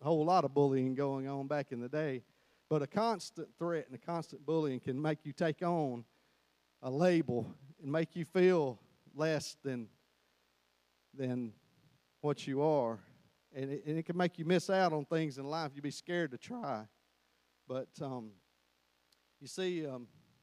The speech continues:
you know, there, back in Gideon's day, that, there was a pecking order, and they,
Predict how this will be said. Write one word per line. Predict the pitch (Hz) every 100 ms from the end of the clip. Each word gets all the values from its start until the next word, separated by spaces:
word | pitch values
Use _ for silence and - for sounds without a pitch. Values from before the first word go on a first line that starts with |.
| _ _ _ _ _ _ _ _ _ - _
you | 151
know, | 151
there, | 143 165 160 - _ _ _ _ -
back | 165 170
in | 175 160
Gideon's | 185 175 165 139
day, | 131 147 147
that, | 143 156 - _ _ _ _ _ 143
there | 160
was | 160 143
a |
pecking | 135 175 160 143 131
order, | 127 120 110 104 - _ _ _
and | 120 117
they, | 143 143